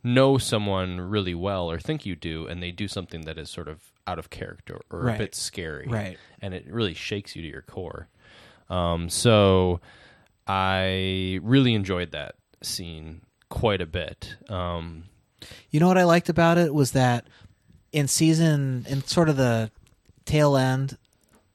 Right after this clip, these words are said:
Speaker 2: of the original mystery, I guess in season, so six A, and I think probably in five, season five as well,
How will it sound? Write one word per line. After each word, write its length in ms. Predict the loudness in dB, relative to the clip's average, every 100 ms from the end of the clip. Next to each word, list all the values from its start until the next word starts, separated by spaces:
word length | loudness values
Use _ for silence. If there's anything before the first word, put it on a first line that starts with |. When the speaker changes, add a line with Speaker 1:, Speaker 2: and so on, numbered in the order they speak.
| _
Speaker 2:
of 200 | 0 0
the 260 | 2 0 0
original 400 | 0 0 0 -2
mystery, 540 | -2 -2 0 2 0
I 80 | 0
guess 200 | 0 -2
in 60 | -2
season, 220 | -4 -2
so 140 | -2
six 260 | 0 0 0
A, 40 | 0 0 0
and 200 | -4 -8 -18 -20 _ _
I 120 | -2
think 220 | 0 0
probably 300 | 2 2 2
in 60 | -2
five, 460 | -2 -2 -2 -2 -4
season 220 | -4 -2
five 260 | -2 -2 -4
as 100 | -2
well, 480 | 4 6 6 4